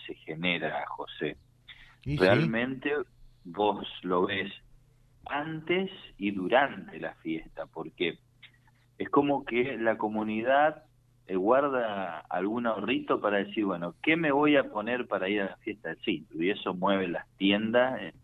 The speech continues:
Speaker 1: no te imaginás lo que fue esos días previos.
Speaker 2: Ujú.
Speaker 1: Lo mismo el desfile. Hemos tenido un desfile que haci-, hacía años que aquí no existía, por lo tanto,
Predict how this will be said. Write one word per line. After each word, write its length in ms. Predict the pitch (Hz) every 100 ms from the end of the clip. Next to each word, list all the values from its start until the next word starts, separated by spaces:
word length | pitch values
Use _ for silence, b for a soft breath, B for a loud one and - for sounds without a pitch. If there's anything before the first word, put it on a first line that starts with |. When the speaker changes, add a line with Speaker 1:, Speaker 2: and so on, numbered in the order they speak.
| b b b _
Speaker 1:
no 120 | -
te 80 | 104
imaginás 380 | 98 92 92 107
lo 180 | 104 90
que 80 | -
fue 160 | 131
esos 240 | 90 - 85
días 200 | 120 -
previos. 400 | 123 127 90 127
Speaker 2:
Ujú. 300 | 113 127 160 165 _ _ _ _
Speaker 1:
Lo 220 | 95 98 90
mismo 560 | 110 123 123 127 - _ _ _ _ _ -
el 160 | 92 82
desfile. 720 | - - 135 147 82 80 78 _ _ _ -
Hemos 160 | 92 95
tenido 300 | 92 98 107
un 80 | 98
desfile 640 | 90 - - 120 127 117 _ _ _ -
que 120 | -
haci-, 400 | 87 - - -
hacía 440 | 85 - 101 92 -
años 380 | 90 107 101 101
que 100 | 92
aquí 200 | 78 98
no 100 | 95
existía, 680 | 95 - 82 _ - 117 110
por 160 | 82
lo 100 | 82
tanto, 520 | 82 - 101 101 92